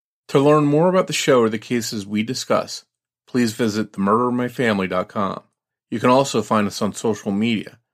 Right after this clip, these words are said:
We're on Twitter with the handle at Murder in My Fam, or you can find us on Facebook by searching for The Murder in My Family. And you can also listen to the show for free on the Spreaker app, and even interact with me by commenting on episodes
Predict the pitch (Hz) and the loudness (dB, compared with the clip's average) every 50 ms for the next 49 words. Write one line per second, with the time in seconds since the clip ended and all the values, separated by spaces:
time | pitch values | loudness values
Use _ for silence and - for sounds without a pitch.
0 | _ _ _ _ _ _ _ _ - 117 117 120 123 127 127 127 120 - - 143 | _ _ _ _ _ _ _ _ -4 0 2 4 4 4 2 0 -2 -4 -2 0
1 | 123 101 98 98 98 95 - 90 - - 113 110 107 104 101 95 - - - 101 | 0 0 0 -2 -4 -6 -10 -12 -8 -4 -2 -2 0 0 0 -2 -2 -2 -2 0
2 | 104 - - 120 117 110 110 110 113 113 113 120 123 123 123 - 107 101 92 - | -2 -2 -2 -4 -2 -2 0 0 -2 -2 -2 -4 -6 -8 -8 -6 -6 -6 -6 -6
3 | - - - _ _ _ _ _ _ _ _ _ - - 180 196 180 151 143 127 | -10 -16 -20 _ _ _ _ _ _ _ _ _ -2 2 2 2 2 0 -2 0
4 | 113 - 127 123 120 110 - - 113 107 - - 139 127 113 113 - 101 90 - | 2 2 2 4 2 0 0 -2 -4 -4 -2 0 0 0 0 -2 -4 -8 -8 -8
5 | _ 95 92 - - 110 104 101 - 104 101 - - 107 101 98 98 98 95 95 | _ -10 -10 -6 -4 -6 -6 -4 -6 -10 -10 -10 -10 -8 -6 -4 -2 -2 -2 -2
6 | 95 95 95 92 98 101 - - 110 110 107 101 - - - - - _ _ _ | -2 -4 -6 -8 -10 -10 -8 -4 -2 -2 -2 -2 -4 -10 -16 -20 -20 _ _ _
7 | _ _ _ _ _ _ - 107 107 104 104 113 110 110 117 127 202 - - - | _ _ _ _ _ _ -6 -4 -4 -2 0 2 4 4 6 6 4 2 2 0
8 | 127 107 107 104 101 - 113 101 104 - - - - - 120 104 - - 107 95 | 2 2 2 0 0 0 -4 -4 -4 -6 -8 -8 -4 -2 -2 -2 -2 -4 -10 -16
9 | - - 156 143 113 101 95 98 98 - - - - - 143 131 - - 104 - | -10 -4 0 2 2 2 0 0 -4 -6 -8 -10 -8 -10 -10 -10 -8 -8 -8 -8
10 | 50 - - - _ _ _ _ _ _ _ - 110 113 113 110 113 113 110 110 | -8 -10 -12 -16 _ _ _ _ _ _ _ -2 0 0 2 2 4 4 4 4
11 | 113 117 117 113 117 113 - 120 117 110 120 117 113 110 104 107 101 - - - | 4 4 4 4 2 0 -2 -6 -6 -2 0 0 0 2 2 2 0 0 -2 -2
12 | 113 110 110 104 101 101 98 98 95 92 98 104 123 - - - - - - - | 0 2 2 2 2 0 -2 -2 -4 -2 0 0 -2 -2 -4 -10 -16 -14 -14 -16
13 | - - - | -18 -20 -20